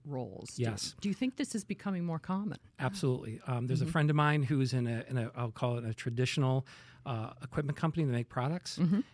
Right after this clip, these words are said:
Speaker 2: and now they're recognizing that the information assets that they're throwing off, it creates these all new, these adjacencies and growth opportunities.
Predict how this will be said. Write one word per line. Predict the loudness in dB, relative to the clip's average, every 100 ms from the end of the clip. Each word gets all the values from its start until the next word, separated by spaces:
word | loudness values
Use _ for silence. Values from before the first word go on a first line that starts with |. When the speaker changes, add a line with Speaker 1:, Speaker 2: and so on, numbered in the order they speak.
| -2
Speaker 2:
and | 4
now | 6 6
they're | 4 2 -2 _ 0
recognizing | 0 2 0 2 2 0 0 -2
that | -4 -6
the | -6 0
information | 0 2 2 2 2 0 -4 -2
assets | -6 -4 -8 -8
that | -8 -6
they're | -6
throwing | -2 2 4 4
off, | 4 2 -6 -14 -20 -20 -20 -20 -20 -10
it | -8
creates | 0 0 2
these | 0 -2 0
all | 4 6
new, | 6 6
these | 4 2 0
adjacencies | 0 0 0 -2 -2 -2 0
and |
growth | -2 -2 -2
opportunities. | -4 -6 -2 0 0 0 -4